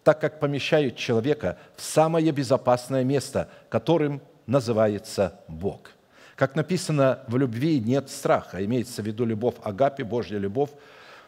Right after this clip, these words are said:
которая является святой и избирательной, но совершенная любовь изгоняет страх, потому что в страхе есть мучение, боящийся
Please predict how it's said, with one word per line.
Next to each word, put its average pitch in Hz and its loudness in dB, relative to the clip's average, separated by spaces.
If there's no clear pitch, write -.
которая 120 0
является 113 2
святой 127 0
и 127 -2
избирательной, 120 0
но 131 2
совершенная 143 0
любовь 135 0
изгоняет 107 0
страх, - 2
потому 135 -2
что - -4
в - -14
страхе 123 0
есть 117 -4
мучение, 135 -2
боящийся 131 -2